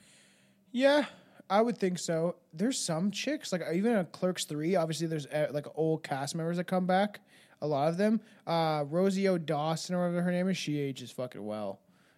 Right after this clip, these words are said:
Uh, she's a good-looking woman. She has some boobies on her, but, um,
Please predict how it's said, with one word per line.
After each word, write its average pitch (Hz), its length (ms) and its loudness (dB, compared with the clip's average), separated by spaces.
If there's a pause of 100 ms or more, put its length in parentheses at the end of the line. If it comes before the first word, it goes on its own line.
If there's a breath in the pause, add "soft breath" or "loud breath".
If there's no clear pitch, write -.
(120 soft breath)
Uh, 123 320 -4
she's 165 300 -4
a 165 60 0
good-looking 131 520 -8
woman. 113 280 -8
She 139 140 -8
has 123 140 -8
some 107 360 -10 (380)
boobies 123 400 -6
on 113 140 -8
her, 120 180 -8
but, 110 320 -8 (460 loud breath)
um, 127 480 -6